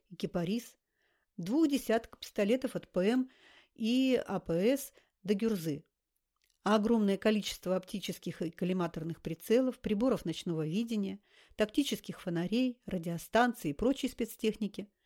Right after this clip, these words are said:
на которой очень настаивал вошедший во вкус Бэдмен, мы свободно приобрели в обычных московских оружейных магазинах. Приди нам в голову развязать войну, так хватило бы на вооружение небольшой армии.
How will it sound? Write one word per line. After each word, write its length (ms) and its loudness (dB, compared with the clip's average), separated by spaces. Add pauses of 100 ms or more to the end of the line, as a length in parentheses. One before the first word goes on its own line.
(260)
на 120 2
которой 360 4
очень 300 2
настаивал 640 2
вошедший 480 -4
во 80 -2
вкус 300 -8
Бэдмен, 400 -4 (420)
мы 140 4
свободно 500 2
приобрели 500 2
в 60 2
обычных 480 0
московских 580 -4
оружейных 460 -2
магазинах. 600 -8 (1400)
Приди 280 2
нам 160 6
в 80 0
голову 400 4
развязать 500 2
войну, 500 2 (500)
так 140 -6
хватило 440 2
бы 120 4
на 100 4
вооружение 520 4
небольшой 460 2
армии. 480 2